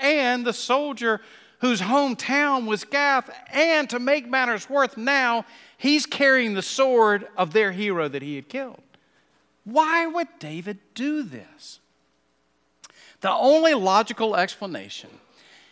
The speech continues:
is that David thought, "If I go to Gath, that's the one place on earth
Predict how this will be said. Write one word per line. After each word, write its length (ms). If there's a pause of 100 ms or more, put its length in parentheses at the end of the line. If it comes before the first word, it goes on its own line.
(220)
is 240
that 240
David 540
thought, 600 (120)
"If 180
I 180
go 220
to 80
Gath, 800 (220)
that's 260
the 140
one 480
place 560
on 340 (140)
earth 360